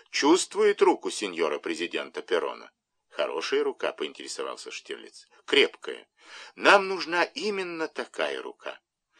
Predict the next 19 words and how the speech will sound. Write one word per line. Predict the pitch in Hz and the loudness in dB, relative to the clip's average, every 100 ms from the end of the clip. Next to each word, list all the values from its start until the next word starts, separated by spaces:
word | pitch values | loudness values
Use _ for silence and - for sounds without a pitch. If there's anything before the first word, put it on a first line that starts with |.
| - - - - | -20 -20 -20 0
Нам | 147 233 226 - | 8 8 8 2
и | 156 | -8
тем | - - 190 175 - | -2 6 6 4 0
Инглес, | 208 151 98 78 71 - - - | 0 0 -2 -2 -4 -8 -16 -6
который | 117 - 110 101 | -2 4 6 8
владеет | 101 117 117 98 - | 6 6 6 4 2
всеми | - 92 90 | -2 -2 0
нашими | 90 - 82 80 | 0 0 -4 -4
железными | 85 78 78 76 | -2 -2 -4 -8
дорогами». | 76 76 64 - - _ _ _ _ _ _ | -4 -4 -6 -12 -20 _ _ _ _ _ _
«Разве | - 90 82 82 | -4 -2 -2 -2
дороги | 85 85 80 | 2 2 2
еще | 80 - - | -2 -2 -4
не | 73 | -6
ваши?» | 71 95 156 - - _ _ _ _ | -2 0 0 -6 -12 _ _ _ _
Хозяин | - 78 82 113 123 | -8 -4 0 -2 -2
покачал | - 76 - 76 | -12 -10 -8 -8
головой. | 73 69 65 64 - _ | -8 -14 -16 -18 -20 _
«Нет, | 82 92 - - | -8 -8 -8 -20